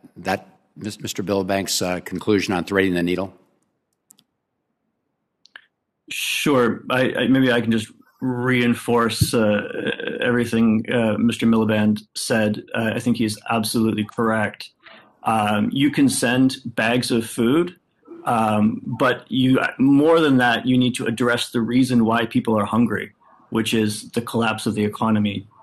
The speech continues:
Speaker 2: mostly due to Western economic restrictions. So if you don't, you know, remove the chokehold on the Afghan economy,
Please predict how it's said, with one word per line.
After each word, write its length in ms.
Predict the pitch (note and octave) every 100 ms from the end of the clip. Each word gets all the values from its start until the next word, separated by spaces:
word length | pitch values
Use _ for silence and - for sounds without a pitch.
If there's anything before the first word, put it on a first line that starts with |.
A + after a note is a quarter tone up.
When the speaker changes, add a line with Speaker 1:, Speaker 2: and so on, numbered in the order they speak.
| - -
Speaker 2:
mostly 580 | A#2+ A#2+ B2 A#2+ - A2
due 200 | A2 G#2+
to 80 | G#2+
Western 360 | G#2 G#2+ A2
economic 460 | G2+ G#2+ A2+ A2+ G#2+
restrictions. 680 | G#2+ - A2 - G#2+ G#2+ - _ _ _ _
So 500 | - A2+ G#2+ G#2 G#2+ _ _ -
if 160 | B2+ C#3
you 80 | C3
don't, 360 | D3 D3+ - - _
you 120 | C#3
know, 320 | B2 A2 A2+ -
remove 580 | - C3 B2+ C3 C3+ C3+
the 60 |
chokehold 560 | B2+ - C3 C3 A#2+ G#2
on 80 | A2
the 100 | A2+
Afghan 340 | A#2 - A2+
economy, 600 | G#2+ - D3+ A#2+ G#2+ G#2+